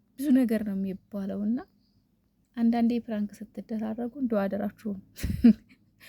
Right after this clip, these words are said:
እያሰባችሁ ፕራንክ ተደራረጉና ትላንት እንደዛ ስትሳቀቅ እሷ እንደዛ እንትን ስትል እንደዛ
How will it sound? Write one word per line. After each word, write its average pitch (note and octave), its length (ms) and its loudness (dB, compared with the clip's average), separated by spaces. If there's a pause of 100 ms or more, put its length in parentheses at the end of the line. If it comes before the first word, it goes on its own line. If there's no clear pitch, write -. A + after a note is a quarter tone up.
(140)
እያሰባችሁ A3+ 680 -2
ፕራንክ G#3 360 -4
ተደራረጉና G3 760 -6 (300)
ትላንት C#4+ 340 0
እንደዛ C4+ 320 0
ስትሳቀቅ - 680 -12
እሷ - 240 -14
እንደዛ A3+ 300 0 (140)
እንትን A3+ 300 -4
ስትል A3+ 360 -10
እንደዛ A3+ 280 0